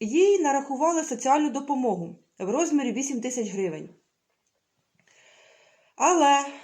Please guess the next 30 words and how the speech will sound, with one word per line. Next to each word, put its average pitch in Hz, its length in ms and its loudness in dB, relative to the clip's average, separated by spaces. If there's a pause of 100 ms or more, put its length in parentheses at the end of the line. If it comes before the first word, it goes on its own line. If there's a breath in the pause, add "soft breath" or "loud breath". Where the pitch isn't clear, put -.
нам 254 420 4
ніхто 208 540 0
не 240 260 2
подзвонив, 247 800 -2
ніхто 262 760 -4
не 247 200 -4
обізвався, 220 840 0
не 240 180 0
переказав, 226 880 0
що 254 440 0
привезли 226 540 -2
ці 208 180 -6
кошти 240 500 -2
до 196 120 -2
нас 214 260 -2
в - 40 -18
село. 214 560 -4 (240 soft breath)
До 202 120 -4
нас 330 300 -2 (400)
приїжджає 269 600 0
один 247 320 -4
раз 247 160 -2
на 226 80 -2
тиждень 254 440 -4
Укрпочта, 208 720 -6 (220)
в - 80 -14
середу. 170 400 -2 (1120 soft breath)
Пів 311 240 4
села 262 420 2
обдзвонили, 254 960 2